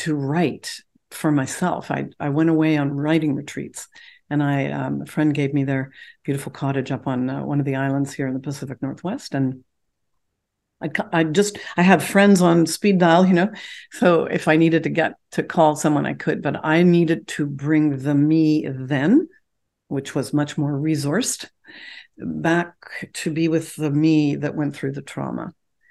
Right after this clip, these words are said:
and the trauma of that first year especially. And so the writing for me was very, very healing, very hard and very healing. But I wasn't seeing it as a book. I was, still wasn't writing a book for you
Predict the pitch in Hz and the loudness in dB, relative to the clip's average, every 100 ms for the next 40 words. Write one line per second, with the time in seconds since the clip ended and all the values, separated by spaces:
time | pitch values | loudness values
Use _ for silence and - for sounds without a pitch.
0 | _ _ _ - 147 139 139 - 143 143 | _ _ _ -4 -2 -2 -2 -2 0 -2
1 | 139 - - 143 - 143 139 139 143 143 | -4 -10 -8 -10 -8 -8 -10 -10 -12 -10
2 | 156 143 147 139 139 - - 151 135 - | -10 -6 -2 -4 -6 -10 -2 -2 -2 -8
3 | _ _ - - - 147 147 180 208 202 | _ _ -20 -18 -6 0 4 8 8 8
4 | - 156 147 156 151 123 131 135 135 131 | 4 0 2 4 4 2 -4 -8 -10 -6
5 | 151 151 139 131 135 _ _ - 143 127 | 0 0 0 -2 -8 _ _ -6 -4 -2
6 | 123 139 135 135 107 - - 143 165 151 | -4 -8 -8 -8 -10 -16 -6 0 0 0
7 | 120 143 285 - _ _ _ _ _ - | -2 0 -2 -4 _ _ _ _ _ -8
8 | 147 143 139 135 _ _ _ _ - 143 | -2 0 0 -2 _ _ _ _ -4 -2
9 | 143 139 135 53 - _ - - _ - | -4 -6 -6 -6 -10 _ -20 -20 _ 0
10 | 165 180 170 190 214 214 - - 180 170 | 4 6 6 6 6 6 4 4 6 6
11 | 143 131 127 147 - - - - - 151 | 4 0 -2 -2 -4 -6 -20 -10 -2 0
12 | 147 - 208 208 214 208 185 175 160 127 | 0 4 6 8 8 6 6 4 2 0
13 | 156 - - 55 | -6 -8 -12 -12